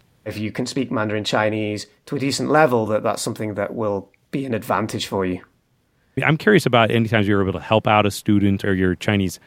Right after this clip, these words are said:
Speaker 2: helped you make a connection with a student.
Speaker 1: So one of my friends that I met through the language exchange scheme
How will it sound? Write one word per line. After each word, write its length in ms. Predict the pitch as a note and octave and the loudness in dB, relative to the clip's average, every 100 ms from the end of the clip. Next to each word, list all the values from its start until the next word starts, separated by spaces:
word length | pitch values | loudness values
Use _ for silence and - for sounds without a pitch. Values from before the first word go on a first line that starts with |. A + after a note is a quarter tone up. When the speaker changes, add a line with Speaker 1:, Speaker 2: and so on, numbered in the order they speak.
| _ | _
Speaker 2:
helped 260 | A#2 A2 - | 0 0 0
you 80 | |
make 180 | F#2+ F#2+ | -2 -2
a 60 | F2+ | -6
connection 720 | - F#2 F#2+ - G#2 F#2 F2 _ _ - | -6 -2 -2 -2 -4 -2 -4 _ _ -6
with 140 | F#2 | -4
a 60 | - | -4
student. 400 | - - - - _ _ _ _ | -6 -6 -8 -10 _ _ _ _
Speaker 1:
So 460 | - D3+ C#3+ C#3+ C#3 | -2 0 0 -2 0
one 140 | D#3 | 0
of 60 | D3+ | 2
my 100 | B2+ | 0
friends 320 | D#3 D3+ A#2+ | 0 0 -2
that 80 | A#2 | -2
I 340 | A#2 A#2 A#2+ _ _ | -2 -4 -6 _ _
met 340 | B2 B2+ C3+ - | -8 -4 -4 -4
through 160 | C#3 A2+ | -6 -4
the 60 | |
language 280 | A2+ A2 G#2+ | -4 -4 -8
exchange 500 | - - C3+ B2+ B2 | -12 -6 -2 -2 -4
scheme 440 | - A#2+ G2 F#2 | -6 -6 -6 -8